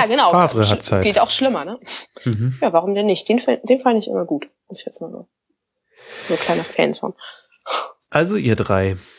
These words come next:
Speaker 2: wenn ich euch jetzt schon alle hier gleichzeitig an der Strippe habe, wir haben auf Platz eins, zwei und drei Bayern, Dortmund, Hertha und dann auf vier Gladbach.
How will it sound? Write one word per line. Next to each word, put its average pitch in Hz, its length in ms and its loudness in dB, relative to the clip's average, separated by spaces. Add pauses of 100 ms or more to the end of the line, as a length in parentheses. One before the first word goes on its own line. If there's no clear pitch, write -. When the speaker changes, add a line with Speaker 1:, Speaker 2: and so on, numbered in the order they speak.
(140)
Speaker 2:
wenn 120 140 4
ich 160 140 0
euch 151 180 2
jetzt 147 160 -2
schon - 180 -4
alle 131 180 0
hier 143 120 2
gleichzeitig 127 560 -2
an 127 60 -4
der 123 100 2
Strippe 123 380 -2
habe, 101 320 -2
wir 117 80 2
haben 139 100 4
auf 156 140 2
Platz 131 220 -2
eins, 147 320 -2
zwei 135 280 0
und 123 140 -2
drei 127 500 2 (240)
Bayern, 135 440 0
Dortmund, 117 480 -2
Hertha 180 460 0
und 135 360 -2
dann 127 240 0
auf 123 320 -2 (300)
vier 156 240 2 (160)
Gladbach. 117 580 -2